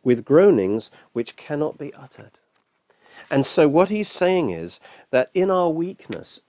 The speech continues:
i-, in ourselves, it seems impossible to change situations, to bring forth God's will into the earth.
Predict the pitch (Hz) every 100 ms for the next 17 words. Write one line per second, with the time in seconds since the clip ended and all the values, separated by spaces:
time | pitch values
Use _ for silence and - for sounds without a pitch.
0 | - - _ - - _ _ 180 202 190
1 | 170 - 202 190 117 - - _ _ _
2 | _ - 165 - 170 170 - 165 160 185
3 | 180 147 131 131 - - 156 156 - -
4 | - 139 131 127 - 82 - 113 139 165
5 | 196 - 180 139 - 143 147 - 143 135
6 | 127 131 143 101